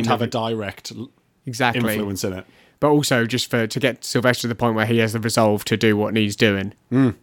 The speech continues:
Speaker 2: which is go to that island, cut all the tubes that are going into Tweety Prime's head,
Speaker 1: Yeah.
Speaker 2: and, you know, end the reign of terror.
Speaker 1: And potentially sacrifice more lives than he's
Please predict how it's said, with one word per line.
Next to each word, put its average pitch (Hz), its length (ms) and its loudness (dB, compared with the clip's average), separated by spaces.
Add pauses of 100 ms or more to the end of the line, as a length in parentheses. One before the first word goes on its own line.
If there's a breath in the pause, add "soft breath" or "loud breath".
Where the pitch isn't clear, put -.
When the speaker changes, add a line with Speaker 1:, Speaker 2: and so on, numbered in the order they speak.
Speaker 2:
which 107 200 -4
is 104 240 -2
go 117 220 4
to 107 100 0
that 110 140 0
island, 101 500 0 (380)
cut 117 160 2
all 117 60 0
the 117 120 -2
tubes 107 460 0
that 110 80 -2
are - 20 -2
going 110 240 0
into 110 160 -4
Tweety 110 240 -2
Prime's 107 360 0
head, 104 280 0
Speaker 1:
Yeah. 110 220 -2 (180)
Speaker 2:
and, 101 320 -6
you 120 160 0
know, 104 300 -2
end 107 420 0 (380)
the 120 100 2
reign 104 220 0
of 101 80 -12
terror. 101 400 -2 (260 soft breath)
Speaker 1:
And 127 240 0
potentially 123 540 -2 (160)
sacrifice 113 600 -2
more 117 220 -2
lives 110 300 -2
than 113 100 -4
he's 104 240 -4